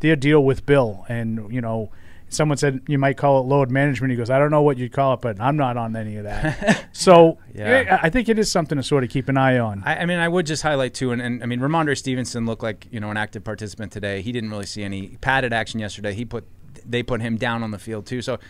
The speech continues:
Speaker 2: I mean, one part of it for me is just Judon and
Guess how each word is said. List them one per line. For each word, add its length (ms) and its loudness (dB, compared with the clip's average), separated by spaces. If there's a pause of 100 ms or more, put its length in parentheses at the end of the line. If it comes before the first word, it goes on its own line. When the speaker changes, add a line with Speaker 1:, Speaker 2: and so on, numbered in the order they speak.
(380)
Speaker 2:
I 60 -8
mean, 180 0
one 140 2
part 200 4
of 80 2
it 80 -4
for 140 -6
me 180 2
is 120 -6
just 400 -10
Judon 680 0
and 280 -8